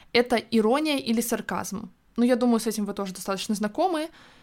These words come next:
То есть вы должны сказать что-то противоположное. Если ты хочешь сказать человеку, что он хорошо выглядит, ты говоришь то, что он выглядит плохо. <laughs> Но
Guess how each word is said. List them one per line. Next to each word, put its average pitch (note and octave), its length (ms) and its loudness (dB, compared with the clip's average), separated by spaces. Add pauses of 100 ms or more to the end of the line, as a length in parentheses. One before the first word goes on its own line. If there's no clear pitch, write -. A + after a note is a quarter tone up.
(340)
То A3+ 80 0
есть A3 140 0
вы B3 60 -4
должны A#3 220 2
сказать A3 280 -2
что-то G3+ 220 -4
противоположное. G3 720 -4
Если G3 220 -6
ты A3 60 -6
хочешь G3+ 200 -4
сказать G3+ 240 -8
человеку, F#3+ 360 -8
что F3+ 260 -6
он G3 180 -4
хорошо F#3+ 340 -8
выглядит, D4+ 440 -6 (180)
ты A3 80 -6
говоришь G3+ 640 -4 (480)
то, G#3 60 -6
что A3+ 140 0
он A#3 100 4
выглядит G#3+ 280 -4
плохо. - 360 -4 (360)
<laughs> - 380 -20
Но A3+ 500 6